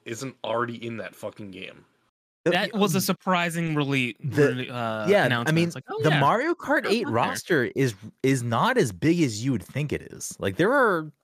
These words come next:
Speaker 2: some people missing from that game that you,
Speaker 1: I own
Speaker 2: you
Speaker 1: the game,
Speaker 3: It's,
Speaker 1: and I
Speaker 3: it's
Speaker 1: don't
Speaker 3: a
Speaker 1: think
Speaker 3: lot,
Speaker 1: the
Speaker 3: a lot of
Speaker 1: plastic has come
Speaker 3: Koopalings.
Speaker 1: off of it.
Speaker 2: Yeah, a lot of
Speaker 3: It's, it's
Speaker 2: Koopalings.
Speaker 3: a bunch of Koopalings.
Speaker 2: I
Speaker 3: A
Speaker 2: don't
Speaker 3: lot of
Speaker 2: think
Speaker 3: Koopalings.
Speaker 2: Diddy is in Mario Kart eight either, right, Mike?
Speaker 1: I don't think so.
Speaker 3: I don't
Speaker 1: No,
Speaker 3: think so.
Speaker 1: be-,
Speaker 3: Oh, there's my
Speaker 1: because
Speaker 3: camera.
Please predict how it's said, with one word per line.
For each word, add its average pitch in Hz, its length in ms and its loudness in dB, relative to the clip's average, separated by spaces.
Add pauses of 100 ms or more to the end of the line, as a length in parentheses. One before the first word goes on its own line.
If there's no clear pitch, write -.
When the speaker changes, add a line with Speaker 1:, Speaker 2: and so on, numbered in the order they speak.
Speaker 2:
some 185 180 0
people 220 260 0
missing 120 320 0
from 104 140 -4
that 98 180 0
game 110 200 -2
that 92 160 -2
you, 95 80 0
Speaker 1:
I - 60 -2 (140)
own 196 80 2
Speaker 2:
you 185 60 2
Speaker 1:
the 156 60 0 (120)
game, 160 200 0
Speaker 3:
It's, - 120 -6
Speaker 1:
and 123 80 -6
I 131 40 0
Speaker 3:
it's 147 80 2
Speaker 1:
don't 180 160 2
Speaker 3:
a 226 40 -2
Speaker 1:
think 220 80 0
Speaker 3:
lot, 233 180 4
Speaker 1:
the 151 80 -8
Speaker 3:
a - 120 -6
lot 269 200 4
of 233 80 0
Speaker 1:
plastic - 80 -12
has 240 140 2
come 135 80 -6
Speaker 3:
Koopalings. 107 160 -6
Speaker 1:
off - 220 -16
of - 100 -20
it. - 80 -18 (320)
Speaker 2:
Yeah, 85 220 -2
a - 20 -4
lot 104 240 2
of 92 60 -2
Speaker 3:
It's, - 80 -10
it's 95 100 -8
Speaker 2:
Koopalings. 131 280 -10
Speaker 3:
a - 20 -4
bunch 190 180 -2
of 190 100 -10
Koopalings. 90 400 -12
Speaker 2:
I 110 80 0
Speaker 3:
A 165 40 4
Speaker 2:
don't 220 40 6
Speaker 3:
lot 285 40 4
of 349 60 -2
Speaker 2:
think 339 140 -2
Speaker 3:
Koopalings. 151 60 -4
Speaker 2:
Diddy 226 280 4
is 135 160 2
in 104 100 2
Mario 87 240 2
Kart 90 240 -2
eight 123 140 -2
either, 175 180 0
right, 127 160 0
Mike? 247 280 -8 (360)
Speaker 1:
I - 20 -20
don't 98 120 -20
think 95 160 -20
so. 85 220 -18 (200)
Speaker 3:
I 113 140 -10
don't 127 160 -8
Speaker 1:
No, 131 80 -2
Speaker 3:
think 127 120 2
so. 98 140 -6
Speaker 1:
be-, 117 200 -10
Speaker 3:
Oh, 160 180 0
there's 147 200 0
my 170 100 2
Speaker 1:
because 165 40 -4
Speaker 3:
camera. 160 240 -2